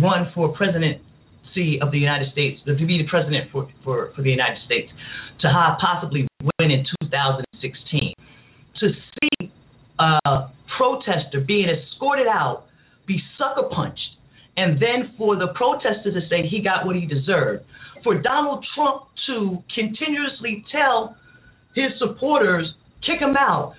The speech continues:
You know, they don't need to be here." The things that he's doing, the, the things that he says, not just about African Americans and Mexicans and people that he doesn't like, but he is, to, in my opinion, escalating the violence.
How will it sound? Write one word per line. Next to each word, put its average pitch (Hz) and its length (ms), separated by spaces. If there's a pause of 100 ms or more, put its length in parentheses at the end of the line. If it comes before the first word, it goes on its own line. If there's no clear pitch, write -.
(140)
You 196 100
know, 185 80
they 226 120
don't 285 140
need 277 160
to 233 100
be 269 220
here." 196 180
The 165 80
things 269 220
that 226 160
he's 202 180
doing, 247 200
the, 147 180
the 135 140
things 277 180
that 247 120
he 233 160
says, 226 220
not 202 220
just 226 180
about 214 300
African 208 360
Americans 190 420
and 160 120
Mexicans 185 540
and 151 160 (360)
people 233 240
that 202 180
he 214 80
doesn't 165 260
like, 220 340 (320)
but 220 280 (640)
he 349 320
is, 220 220 (200)
to, 226 160
in 196 140
my 302 320
opinion, 185 540 (420)
escalating 196 920 (200)
the 156 240
violence. 202 420